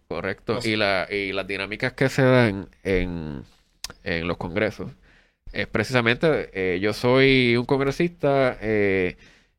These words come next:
Speaker 1: y tú como congresista estás en contra de, de mi estado, pues cuando vas a una legislación a favor del tuyo, yo lo voy a votar en contra.
Speaker 2: Ujú.
Speaker 1: Ahora, si tú quieres que yo vote a favor de tus intereses, pues ayúdame con los míos.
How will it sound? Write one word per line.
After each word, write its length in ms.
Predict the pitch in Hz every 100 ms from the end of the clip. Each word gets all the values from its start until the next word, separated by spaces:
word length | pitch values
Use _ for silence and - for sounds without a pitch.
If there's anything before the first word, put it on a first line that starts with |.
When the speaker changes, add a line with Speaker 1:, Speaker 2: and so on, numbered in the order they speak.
| _ _ _
Speaker 1:
y 180 | 113 110
tú 180 | - 139
como 180 | 156
congresista 480 | 151 151 147 123 113
estás 260 | 101 117 131
en 120 | 147
contra 720 | - 143 156 160 139 135 123
de, 260 | 113 107 98
de 160 | 107
mi 80 | 120
estado, 420 | 131 - 185 196
pues 160 | 147 117
cuando 360 | 117 95 92 92
vas 100 | 117
a 40 |
una 140 | 123
legislación 540 | 127 131 135 131 139 135
a 60 |
favor 260 | 131 123 131
del 140 | 131
tuyo, 180 | - 170
yo 140 | 175 127
lo 80 |
voy 80 | 120
a 20 |
votar 240 | 123 120 117
en 100 | 110
contra. 600 | 117 135 139 107 87 -
Speaker 2:
Ujú. 280 | 151 180 - -
Speaker 1:
Ahora, 220 | - 117
si 140 | 110 101
tú 140 | 113
quieres 260 | 110 135 143
que 140 | 139
yo 80 | 143
vote 180 | 147 143
a 40 |
favor 600 | - 139 135 147 143 123 120 _ _ _ _
de 160 | 110 113
tus 140 | 127
intereses, 500 | 120 120 123 147 170
pues 140 | 120 113
ayúdame 320 | 120 117 131
con 140 | 127
los 120 | 123 123
míos. 440 | 139 151 101